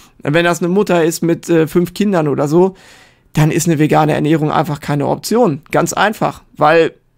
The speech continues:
da jedem Kind dann, äh, täglich seine Supplemente auch zu geben, die es unbedingt benötigt,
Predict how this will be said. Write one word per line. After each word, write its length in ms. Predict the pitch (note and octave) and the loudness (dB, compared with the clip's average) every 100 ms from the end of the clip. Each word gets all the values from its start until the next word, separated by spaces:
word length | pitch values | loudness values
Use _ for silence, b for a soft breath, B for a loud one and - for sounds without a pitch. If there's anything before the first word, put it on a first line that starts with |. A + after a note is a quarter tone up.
| _ _ _ | _ _ _
da 160 | - F3 | -2 0
jedem 360 | E3+ F#3+ F3+ D#3+ | 0 -2 -4 0
Kind 300 | F#3+ G#3+ - | 0 2 2
dann, 240 | F#3+ F3+ | 2 2
äh, 220 | - E3 | 2 2
täglich 360 | E3 F#3 F#3 F3 | 2 0 0 -2
seine 220 | E3+ E3 | 0 0
Supplemente 560 | F3 G3 F#3 D#3+ D#3 D3 | -2 -2 0 0 0 -2
auch 120 | D3+ | -2
zu 160 | - | -4
geben, 220 | C#3 D#3+ D#3 | 0 0 2
die 100 | D3+ | -2
es 100 | - | -2
unbedingt 400 | D#3 D3 D3+ - | -4 -2 -2 -2
benötigt, 520 | D#3 D3+ E3 G3+ | -2 0 0 0